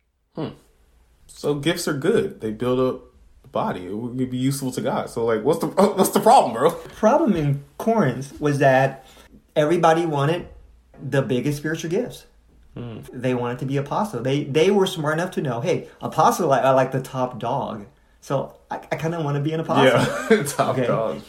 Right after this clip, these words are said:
Speaker 2: The other problem they had is they were pursuing certain gifts that Paul eventually says, "You shouldn't be pursuing these ones. Like,
Speaker 1: Mm.
Speaker 2: there are greater gifts than these."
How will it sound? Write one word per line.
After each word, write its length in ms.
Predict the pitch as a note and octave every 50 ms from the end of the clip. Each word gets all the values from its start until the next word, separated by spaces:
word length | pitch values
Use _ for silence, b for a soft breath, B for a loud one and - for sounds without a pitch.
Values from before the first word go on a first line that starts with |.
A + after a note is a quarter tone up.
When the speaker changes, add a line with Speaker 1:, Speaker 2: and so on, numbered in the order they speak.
| - -
Speaker 2:
The 140 | - C#3 E3
other 180 | G#3+ C#4+ F4+ E4+
problem 300 | - G#3 F3 D3 C#3 C3+
they 60 | B2+
had 220 | B2+ B2 A#2 A#2 A#2
is 440 | A2 A2+ A#2+ D#3 G#3+ G#3+ - - - _ _ _ _ _ _ _ _ _ _ _
they 360 | - G#2+ G#2+ C#3 C3+ D3 F3 G3+
were 360 | F#3+ E3+ E3 D#3+ D#3+ D#3 D#3+
pursuing 840 | - C#3 B2+ - - - E3+ E3+ F3 E3+ D#3 C#3 C3 B2+ C3 B2+
certain 480 | C3 - - - F3 F3+ - D3 D3 C3+
gifts 580 | B2+ D3 F3 F3 C3+ A#2+ A#2+ C3 - - - - _ _ _ _ _ _
that 320 | - C#3 C#3 B2+ B2 - -
Paul 340 | - - D#3 D#3+ E3+ F3
eventually 600 | D#3+ C3+ B2+ G#2+ B2+ C3+ E3+ G3 - - A#2+ A2+ A2
says, 420 | G#2+ B2+ A#2+ A#2 A2+ A2+ A2 - _ _ _ _ _ _ _ _ _ _ _ _
"You 220 | D#3+ E3 G3+ C4+ C#4+
shouldn't 260 | - - B3+ A#3 G3
be 140 | F3+ E3 C#3+
pursuing 440 | C#3+ C3+ B2+ - D3+ D3 C#3 C3
these 220 | A#2+ A#2 A2 G#2+ G#2+
ones. 480 | G#2 G2+ F#2 E2+ D#2+ - - - - _ _
Like, 220 | - B2 B2 A#2
Speaker 1:
Mm. 80 | G#2 -
Speaker 2:
there 180 | D#3 F#3 F3+ D#3+
are 160 | D3 C3 B2+
greater 480 | - - A#2+ A#2 B2+ C3 C3+ C3 B2+
gifts 360 | A2 G2+ - B2 A2+ G#2+ - -
than 160 | A2+ G#2+ G#2+
these." 480 | G#2+ A2 G2+ F2+ D2+ - - - _